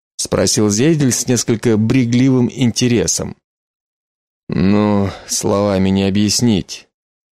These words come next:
Тревогу или что-то вроде того: озабоченность, напряжение,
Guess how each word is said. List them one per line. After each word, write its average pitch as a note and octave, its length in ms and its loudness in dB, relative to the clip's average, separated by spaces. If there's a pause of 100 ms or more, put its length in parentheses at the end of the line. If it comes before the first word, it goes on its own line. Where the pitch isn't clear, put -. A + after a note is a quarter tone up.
(180)
Тревогу G#2+ 760 2
или F2+ 520 0 (300)
что-то G#2 400 0
вроде G2+ 320 2
того: G2 480 -2 (160)
озабоченность, G2 1120 0 (520)
напряжение, F2+ 1040 0